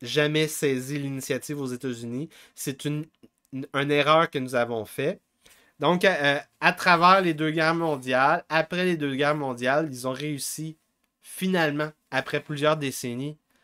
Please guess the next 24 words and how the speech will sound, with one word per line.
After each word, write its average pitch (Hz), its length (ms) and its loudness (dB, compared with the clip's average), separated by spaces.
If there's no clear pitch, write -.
de 117 200 -6
guerre 147 300 4
civile 139 600 -2
clandestine 135 1000 -6
aux 127 100 -6
États-Unis, 127 720 -4
et 143 220 -6
ils 165 200 -2
ont 160 60 2
réussi 156 560 -4
à 131 160 -6
mettre, 147 360 -2
euh, 104 440 -4
un 135 140 0
pied 160 260 -2
dans 139 160 0
la 117 160 -2
porte 156 420 0
à 143 280 0
New 135 260 -4
York 143 480 2
avec 127 360 -4
l'aide, 131 480 0
euh, 95 440 -8